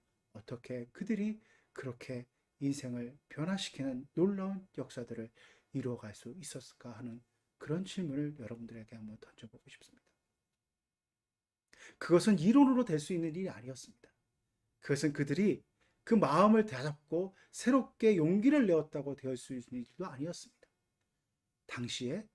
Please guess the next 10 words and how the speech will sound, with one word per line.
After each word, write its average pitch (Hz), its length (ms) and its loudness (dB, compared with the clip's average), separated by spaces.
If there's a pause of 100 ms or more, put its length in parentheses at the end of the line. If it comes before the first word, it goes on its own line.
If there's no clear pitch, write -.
(120)
시대적 135 420 -6
상황과 117 640 -12 (220)
그 - 100 -6
모든 220 400 4
상황들은 151 600 -4 (320)
그러한 262 440 8
정도로 175 560 2 (280)
그들이 131 500 -2 (300)
노력한다고 220 800 6
해서 131 400 -4